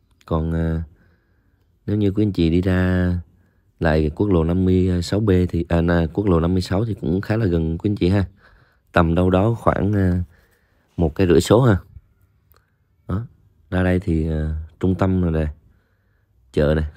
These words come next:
đường chợ mới. Rồi, à, công ty cổ phần cao su Bà Rịa, trường tiểu học Bình Ba. Đó. Nếu như mà mình đi về, à, Ngã Giao thì, à,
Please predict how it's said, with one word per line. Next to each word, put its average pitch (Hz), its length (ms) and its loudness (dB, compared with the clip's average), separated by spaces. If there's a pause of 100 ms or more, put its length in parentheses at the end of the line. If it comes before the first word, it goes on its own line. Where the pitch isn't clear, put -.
đường 80 280 0
chợ 78 200 0
mới. 95 380 0 (960)
Rồi, 85 260 -4
à, 80 200 -4 (200)
công 92 160 -2
ty 92 160 0
cổ 62 260 -2
phần 80 280 -2
cao 87 100 -4
su 90 180 0
Bà 85 140 2
Rịa, 73 300 0 (260)
trường 82 240 0
tiểu 87 120 0
học 87 240 -4 (300)
Bình 80 200 -4
Ba. 90 360 0 (1500)
Đó. 90 140 -4 (460)
Nếu 101 140 4
như 107 160 4
mà 90 140 2
mình 82 180 0
đi 95 120 2
về, 82 340 2
à, 80 200 0 (540)
Ngã - 100 -6
Giao 95 300 4
thì, 80 240 0
à, 76 280 0